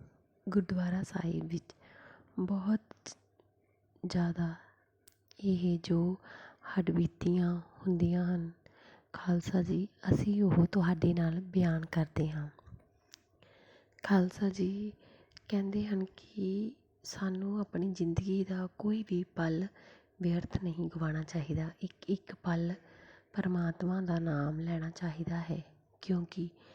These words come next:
ਇਹ ਸਾਡਾ ਜੋ ਜੀਵਨ ਹੈ, ਉਸ ਪਰਮਾਤਮਾ ਦੀ ਹੀ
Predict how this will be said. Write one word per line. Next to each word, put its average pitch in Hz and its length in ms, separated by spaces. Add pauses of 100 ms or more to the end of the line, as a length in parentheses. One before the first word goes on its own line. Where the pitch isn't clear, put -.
(400)
ਇਹ 214 280 (680)
ਸਾਡਾ 196 280
ਜੋ 202 180
ਜੀਵਨ 180 480
ਹੈ, 196 180 (140)
ਉਸ - 200
ਪਰਮਾਤਮਾ 180 680
ਦੀ 170 240
ਹੀ 175 180